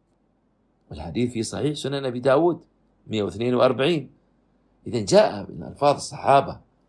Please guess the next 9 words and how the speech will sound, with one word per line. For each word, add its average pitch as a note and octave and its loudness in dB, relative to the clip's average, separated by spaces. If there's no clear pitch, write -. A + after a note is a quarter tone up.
"نصادفه"، G2 -2
"صادفنا"، A#2 2
"صادفته"، B2+ 2
جاءت. - -4
وبذلك G2+ 2
أفتت - 2
اللجنة G2+ -2
الدائمة G#2 2
للإفتاء G2 0